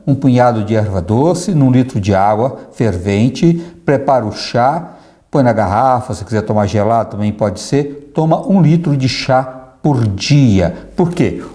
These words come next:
O hortelã com a erva doce, ele ajuda a equilibrar o P H estomacal, tá? Então,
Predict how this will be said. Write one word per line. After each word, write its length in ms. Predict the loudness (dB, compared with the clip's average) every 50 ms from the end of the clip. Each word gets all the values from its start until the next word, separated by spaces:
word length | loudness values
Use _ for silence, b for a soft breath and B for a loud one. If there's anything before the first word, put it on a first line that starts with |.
| B
O 60 | 0 2
hortelã 580 | 2 2 2 0 0 2 2 2 0 0 0
com 120 | 0 0 0
a 40 |
erva 220 | 0 2 0 -2 -2
doce, 560 | 0 2 2 2 2 0 -2 -6 -10 -10 B B B B B B -2
ele 180 | 0 2 2
ajuda 320 | 0 0 -2 -2 -2 -2 -4
a 140 | -4 -10 -16 -20 -20 -20 _ -4 -4
equilibrar 920 | -4 -4 -4 -10 -8 -4 -2 0 0 0 0 0 0 2 0 0 -2 -6 -6 -8
o 80 | -8
P 240 | -8 -2 0 2 2
H 340 | 2 2 0 0 -2 -2 -2
estomacal, 840 | -4 -6 -6 -4 -4 -2 -2 -4 -4 -4 -6 -8 -8 -10 -14 -20 _ _
tá? 380 | -2 -2 -2 -2 -4 -8 B B B B B B B B B -6
Então, 600 | -6 -2 0 0 0 0 -2 -4 -6 -12 -18